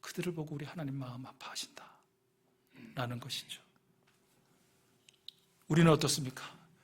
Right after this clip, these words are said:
우리 주님은 다소 충격적인 말씀을 우리에게 들려주시죠.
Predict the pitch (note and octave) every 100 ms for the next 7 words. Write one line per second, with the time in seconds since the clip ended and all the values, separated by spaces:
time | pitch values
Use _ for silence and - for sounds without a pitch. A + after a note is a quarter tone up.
0 | - - - F3 E3 E3 E3 - D3+ D#3+
1 | B3 G#3 - F3 D#3+ C#3+ B2+ D3+ C#3+ C3+
2 | C#3+ C3+ C3+ D#3 B2 - -